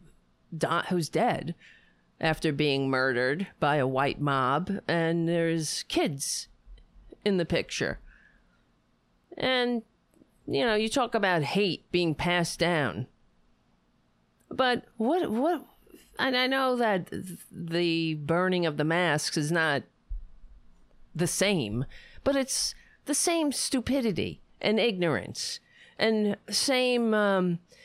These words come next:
vile, uh, way that hi-, that future, the future normal people are gonna look back on those images and they're gonna be disgusted.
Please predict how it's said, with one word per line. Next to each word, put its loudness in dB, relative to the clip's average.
vile, 2
uh, 2
way 0
that 0
hi-, 2
that 0
future, 0
the 2
future 0
normal 4
people -2
are 2
gonna 2
look -2
back 0
on 2
those 2
images 0
and 2
they're 0
gonna 2
be 0
disgusted. -2